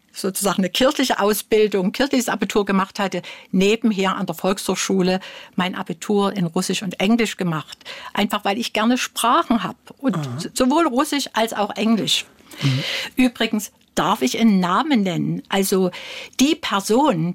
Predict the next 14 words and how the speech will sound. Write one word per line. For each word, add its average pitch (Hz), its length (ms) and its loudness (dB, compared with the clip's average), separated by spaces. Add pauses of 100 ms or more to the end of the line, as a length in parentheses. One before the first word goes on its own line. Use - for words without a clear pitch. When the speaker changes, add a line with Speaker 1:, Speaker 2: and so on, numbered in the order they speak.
(140)
Speaker 1:
die 175 400 2
für - 180 0
mich 254 380 2
die 196 160 2
Weichen 196 500 -2
für - 180 -6 (120)
Englisch 302 500 -2
gestellt 180 500 -2
hat, 185 200 -2 (420)
war 180 220 0
Veronika 190 640 -2
Herzfeld. 156 640 -6 (280)
Also 190 360 2 (320)
eine 202 360 0